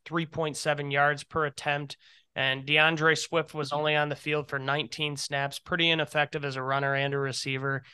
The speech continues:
He had six carries for six yards and a touchdown. And then he also had a catch for six yards. But he hasn't really been the electric running back that we had seen in the first few games.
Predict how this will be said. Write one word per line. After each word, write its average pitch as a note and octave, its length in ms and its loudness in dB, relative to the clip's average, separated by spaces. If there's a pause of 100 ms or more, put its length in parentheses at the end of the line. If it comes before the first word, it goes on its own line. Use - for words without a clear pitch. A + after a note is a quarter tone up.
(120)
He D#3+ 80 0
had D3 120 4
six - 320 -2
carries D#3+ 400 2
for D3+ 120 -4
six D#3+ 360 -2
yards D3 300 2
and C#3+ 100 -2
a C3+ 40 -2
touchdown. D3+ 680 2 (320)
And C#3+ 100 0
then C#3+ 80 2
he D3 120 4
also C#3+ 260 4
had C#3 160 6
a C3 60 0
catch C#3+ 300 0
for C#3+ 140 -4
six - 380 -6
yards. C3 460 0
But B2 340 0 (720)
he G3 320 0
hasn't G#3 320 6
really F3 160 6
been D#3+ 180 6
the D#3 120 4
electric C#3+ 500 0
running C#3 320 -2
back C#3 260 2
that C#3 140 -2
we C#3+ 100 -2
had C3+ 140 -2
seen D3 260 -2
in D3+ 120 -2
the C3 60 -4
first D3 360 -6
few C#3+ 180 -6
games. C#3 640 -2